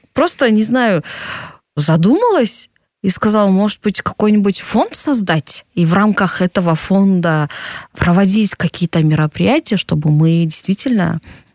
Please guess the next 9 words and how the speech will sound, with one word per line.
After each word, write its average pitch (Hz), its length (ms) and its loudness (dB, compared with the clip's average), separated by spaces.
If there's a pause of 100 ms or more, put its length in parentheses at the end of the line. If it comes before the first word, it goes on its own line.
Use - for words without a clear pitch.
(340)
объединились, 170 1160 0
э, 160 220 -6 (420)
показывали 196 800 2
фильмы, 170 640 2
чтобы 156 340 -4
и 156 60 0
о 151 120 0
нас 175 300 -2
узнали. 165 520 0